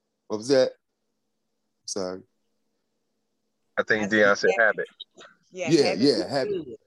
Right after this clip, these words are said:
Speaker 1: Yeah,
Speaker 3: Mm.
Speaker 1: habit. Yeah, that, that was strong. It, it, it, it totally caught me off guard when it said that. So, uh,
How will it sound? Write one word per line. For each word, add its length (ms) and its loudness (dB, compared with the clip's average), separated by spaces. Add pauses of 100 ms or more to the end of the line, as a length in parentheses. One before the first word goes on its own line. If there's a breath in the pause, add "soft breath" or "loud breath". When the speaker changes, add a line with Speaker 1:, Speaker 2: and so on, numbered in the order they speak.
(340)
Speaker 1:
Yeah, 260 0
Speaker 3:
Mm. 240 -12
Speaker 1:
habit. 300 -6 (140)
Yeah, 240 0 (160)
that, 160 -18 (100)
that 160 0
was 140 -6
strong. 500 -4
It, 80 -8 (100)
it, 340 0
it, 100 -4 (640 soft breath)
it 140 -6
totally 300 4
caught 260 2
me 120 2
off 240 0
guard 400 0 (160)
when 160 -10
it 80 -8
said 380 -2
that. 280 -8
So, 200 -10
uh, 500 -4